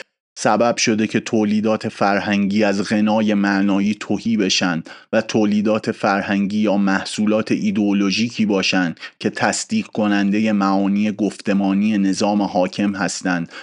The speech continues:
و یا محصولاتی باشند که با دایهٔ سرگرم کنندگی معانی رو تولید می‌کنن که در راستای سیاست زدایی از هویت شهروندان کار می‌کنه.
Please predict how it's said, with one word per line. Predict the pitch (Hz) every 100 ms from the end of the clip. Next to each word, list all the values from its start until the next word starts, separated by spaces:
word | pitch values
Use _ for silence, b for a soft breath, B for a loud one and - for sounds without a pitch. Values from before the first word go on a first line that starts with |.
| B
و | 101
یا | 107 120
محصولاتی | 113 104 95 - 107 107 104 107 104
باشند | 101 98 101 98
که | 98 104
با | 101 101
دایهٔ | 95 95 98 98 104 110
سرگرم | 101 104 95 95 104 95
کنندگی | 98 104 98 95 95 98 101 101 95 B -
معانی | 110 101 107 104 107 113 110
رو | 107
تولید | - 104 101 95 98
می‌کنن | 98 98 98 98 101
که | 95
در | 95 95 104
راستای | 104 95 98 - 101 101
سیاست | 98 - 101 95 95 90
زدایی | 95 101 101 95 101
از | 104 98
هویت | 107 101 95 98 107
شهروندان | 101 101 95 90 92 92 92 95 110
کار | - 87 67
می‌کنه. | 62 - - -